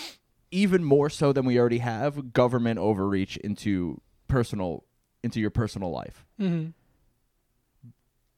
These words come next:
Speaker 1: B-, so it's like, okay, do we let the government mandate us even more,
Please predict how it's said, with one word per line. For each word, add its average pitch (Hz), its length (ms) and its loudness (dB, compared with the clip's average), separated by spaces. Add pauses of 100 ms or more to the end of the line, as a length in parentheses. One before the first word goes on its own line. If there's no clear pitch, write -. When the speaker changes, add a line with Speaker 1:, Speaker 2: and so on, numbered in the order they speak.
(160)
Speaker 1:
B-, 180 120 -14
so - 360 2
it's 156 200 -2
like, 131 320 0
okay, 143 320 4
do 123 260 2
we 110 720 0 (560)
let 143 260 2
the 143 80 2
government 123 460 2
mandate 110 640 2
us 104 320 -2
even 131 340 2
more, 135 480 2